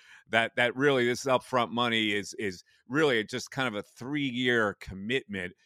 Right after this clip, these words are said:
uh, and then they can renegotiate, or if it doesn't work out, they can maybe get out of it. He's got that money guaranteed, so he made a ton of money. But the average salary that we're all looking at, fifty-one million dollars, isn't really that quite a reality. And besides that, they managed to,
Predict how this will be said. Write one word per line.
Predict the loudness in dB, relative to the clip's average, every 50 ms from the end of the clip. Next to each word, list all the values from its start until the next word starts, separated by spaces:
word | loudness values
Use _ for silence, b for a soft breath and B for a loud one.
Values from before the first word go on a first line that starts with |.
| _ _ _ _ _
uh, | -2 0 2 2 0 0
and | -2 -2 0 0
then | 0 0
they | 2 0 0
can | -2 -4 -8
renegotiate, | -8 -8 -8 -8 -4 -2 0 0 0 0 -2 -2 0 0 2 2 0 0
or | -2 -2 -2 -2 -2
if | -2 -4
it | -6 -4
doesn't | -6 -6 -6 -8 -8
work | -6 -6 -6 -6 -4 0
out, | 2 2 2 2 0
they | -4 -8 -8
can | -10 -10 -8
maybe | -8 -8 -8 -10 -12
get | -10 -4 -2
out | 0 2 2 2 0
of | -2 -4
it. | -6 -6
He's | -8 -10 -4 0
got | 2 2 2 4
that | 2 0 0 0
money | -2 -4 -4 -4
guaranteed, | -2 0 0 0 0 -2 -4 -6 -8 -8 -8 -8
so | -8 -8
he | -6 -6
made | -4 -2 -2 -2
a | -4
ton | -4 -6 -6 -6 -4
of | -4 -4
money. | -2 -2 -2 -2 -4 -6 -8 b b b b b b b
But | -10 -8
the | -6 -6 0
average | 4 6 6 6 6 4 -2 -4
salary | -2 2 4 6 6 6 6 4
that | 4 2 2
we're | 2 2 2 4
all | 4 4 2
looking | 2 0 0 -2 0 2
at, | 2 2 2 0
fifty-one | -4 -6 -6 -6 -6 -6 -4 -2
million | -2 -2 -2 -2 0
dollars, | 2 2 4 2 2 -2
isn't | -4 -6 -6 -8 -6
really | -6 -4 -2 -2 0 0 0
that | 0 -2 -2 _
quite | -4 -2 -2 0
a | -2 -4
reality. | -6 -4 0 4 4 6 6 6 4 2 -2 -4 -6
And | -8 -8
besides | -10 -6 -2 0 0 0 -2 0 0
that, | 0 0 0 -2
they | -4 -6
managed | -6 -4 -4 -4 -4 -2 -4 -4 -6 -6 -8 -8
to, | -6 -6